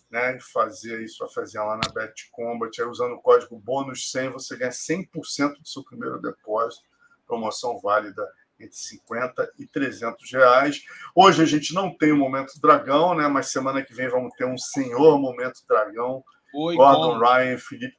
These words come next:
Speaker 1: Preguiça. Uma luta aí que promete, né, Carlão? A último, o último encontro entre eles, o que, que aconteceu mesmo? Preguiça
Speaker 2: Cara, o Preguiça perdeu. É,
Speaker 1: Preguiça
Speaker 2: mas
Speaker 1: ganhou duas e perdeu
Speaker 2: ganhou
Speaker 1: duas,
Speaker 2: duas,
Speaker 1: né?
Speaker 2: é, ganhou,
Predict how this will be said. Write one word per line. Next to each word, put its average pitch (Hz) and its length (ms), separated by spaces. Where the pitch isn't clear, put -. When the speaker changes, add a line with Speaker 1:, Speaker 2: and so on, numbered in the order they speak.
Speaker 1:
Preguiça. 123 800
Uma 120 260
luta 135 400
aí 127 300
que 160 440
promete, 143 600
né, 139 120
Carlão? 123 380
A 127 60
último, 160 360
o 170 420
último 170 340
encontro 165 440
entre 156 260
eles, 160 220
o - 80
que, 185 80
que 180 120
aconteceu 160 640
mesmo? 170 460
Preguiça 139 500
Speaker 2:
Cara, 170 420
o 156 100
Preguiça 170 340
perdeu. 160 460
É, 156 300
Speaker 1:
Preguiça 160 400
Speaker 2:
mas 190 40
Speaker 1:
ganhou 180 260
duas 226 720
e - 60
perdeu 170 320
Speaker 2:
ganhou 151 160
Speaker 1:
duas, 156 240
Speaker 2:
duas, 139 120
Speaker 1:
né? 139 80
Speaker 2:
é, 127 100
ganhou, 147 260